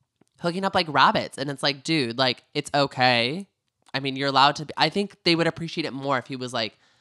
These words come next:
"You know what? This is, like, how I feel. Like, this is why I don't do this. Like, yo, this is my situation." But he's, like, trying to hide it. Like you said, like, that's the problem. It's, he's, like, he's lying. He's hiding it. He's deceiving the people. And it's just not gonna make the rest of the house trust him for anything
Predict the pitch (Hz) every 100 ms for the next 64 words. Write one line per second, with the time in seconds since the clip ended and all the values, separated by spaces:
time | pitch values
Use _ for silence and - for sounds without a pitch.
0 | _ - 127 123 120 117 - 113 107 101
1 | - 104 - - 139 131 123 117 101 98
2 | - 104 107 107 101 101 98 117 143 143
3 | 139 131 123 - 110 101 127 110 104 101
4 | 117 _ _ _ _ - 120 120 110 -
5 | - 123 151 156 165 160 165 - 180 175
6 | 175 - 202 196 208 190 127 147 160 220
7 | 147 123 127 135 - - - 156 180 113
8 | 117 - 143 127 120 - 143 131 139 151
9 | 123 98 110 _ _ _ _ 139 - 147
10 | 143 107 - 143 143 127 123 131 151 143
11 | 139 151 139 135 147 - 180 190 170 180
12 | 170 165 151 147 - 143 143 - 143 -
13 | 135 107 127 131